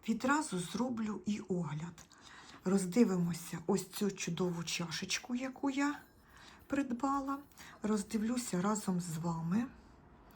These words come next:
Так, відразу подивимося клеймо. Це городниця у нас, старенька городниця, третій сорт, це п'ятдесяті роки минулого століття.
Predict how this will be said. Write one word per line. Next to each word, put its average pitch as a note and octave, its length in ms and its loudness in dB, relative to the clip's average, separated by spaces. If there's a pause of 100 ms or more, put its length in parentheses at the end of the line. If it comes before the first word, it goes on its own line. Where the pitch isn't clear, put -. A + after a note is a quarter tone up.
(360)
Так, - 260 4
відразу B3 400 4
подивимося A3 760 6
клеймо. F3+ 520 4 (140)
Це C4+ 100 8
городниця G#3 880 6
у G#3+ 100 4
нас, A#3+ 300 2 (420)
старенька G3+ 580 4
городниця, F3+ 720 4
третій G#3 460 0
сорт, B3+ 520 2
це - 120 -2
п'ятдесяті G3+ 840 0
роки F#3+ 300 2
минулого E3+ 460 2
століття. A3 800 2